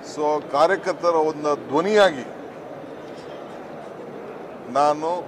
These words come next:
ಈ ರಾಜ್ಯದ ಜನತೆಯ ಸೇವೆ ಮಾಡಬೇಕು ಅನ್ನೋದು ನನ್ನ ಆಸೆ. So ಪಕ್ಷದ ಕಾರ್ಯಕರ್ತರ ಧ್ವನಿಯಾಗಿ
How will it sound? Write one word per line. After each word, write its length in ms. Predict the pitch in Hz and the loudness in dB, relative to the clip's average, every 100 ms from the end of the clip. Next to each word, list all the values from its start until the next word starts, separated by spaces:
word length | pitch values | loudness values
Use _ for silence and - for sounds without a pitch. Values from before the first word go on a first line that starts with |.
| - 139 | -10 -8
ಈ 20 | 139 131 | 0 4
ರಾಜ್ಯದ 460 | 139 135 139 143 165 143 110 | 4 2 -4 0 0 0 -4
ಜನತೆಯ 440 | 123 127 147 135 147 156 - - - - - - - - - - - - - - - - - - - - - | -4 -6 -4 -2 0 -2 -6 -14 -14 -14 -14 -14 -14 -14 -14 -14 -14 -14 -14 -12 -14 -14 -14 -14 -14 -12 -8
ಸೇವೆ 300 | - 143 147 135 | 2 4 4 2
ಮಾಡಬೇಕು 440 | 135 139 143 135 135 | 0 2 0 -2 -6
ಅನ್ನೋದು 260 | 123 123 156 139 | -6 -6 -6 -4
ನನ್ನ 160 | 120 120 104 | -2 -2 -2
ಆಸೆ. 260 | 110 - - - - - - - - - - - - - - - - - - - - - - | -2 -6 -12 -12 -12 -12 -12 -12 -12 -12 -12 -12 -12 -10 -10 -12 -12 -14 -14 -14 -14 -14 -12
So 140 | - 180 180 175 151 - - - - - - - 170 | -6 0 2 2 0 -4 -12 -14 -12 -12 -12 -4 -2
ಪಕ್ಷದ 320 | 165 180 180 165 | -2 0 0 2
ಕಾರ್ಯಕರ್ತರ 480 | 156 156 156 151 147 139 | 6 6 4 -2 -4 -4
ಧ್ವನಿಯಾಗಿ 480 | 131 143 139 131 160 | -4 -2 -2 -4 -6